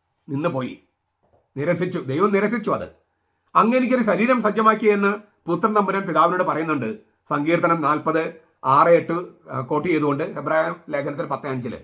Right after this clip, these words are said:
മനുഷ്യാവതാരത്തിന് മുമ്പ്. മൃഗബലികൾ മനുഷ്യന്റെ തീവ്രമായ അഭിലാഷത്തെ അടയാളപ്പെടുത്തുന്നുണ്ട്.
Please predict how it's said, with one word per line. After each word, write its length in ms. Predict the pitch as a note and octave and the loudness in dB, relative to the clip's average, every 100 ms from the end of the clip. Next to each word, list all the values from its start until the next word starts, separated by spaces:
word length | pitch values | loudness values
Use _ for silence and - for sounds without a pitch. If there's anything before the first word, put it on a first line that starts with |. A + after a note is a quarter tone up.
| _ _ - | _ _ -12
മനുഷ്യാവതാരത്തിന് 500 | C3+ C#3+ D#3 D3+ D3 | -6 -2 -2 -2 -2
മുമ്പ്. 340 | B2 A#2+ G#2 - _ _ _ _ _ _ - | -4 -4 -8 -10 _ _ _ _ _ _ -2
മൃഗബലികൾ 640 | E3 G3 A3+ A#3+ A#3 B3 B3+ | 2 4 4 2 2 0 -2
മനുഷ്യന്റെ 600 | E3 F3 F#3+ G3+ A3+ A#3+ - _ E3+ | -4 -4 -2 0 0 -2 -14 _ -2
തീവ്രമായ 420 | G3 A3+ A3+ A#3+ | 2 2 4 4
അഭിലാഷത്തെ 500 | F3+ F#3+ G#3+ A3 G3+ | 2 2 0 0 0
അടയാളപ്പെടുത്തുന്നുണ്ട്. 840 | F#3 A3+ A3+ A3+ G3 F3 B2+ - | 0 2 2 2 0 -4 -4 -8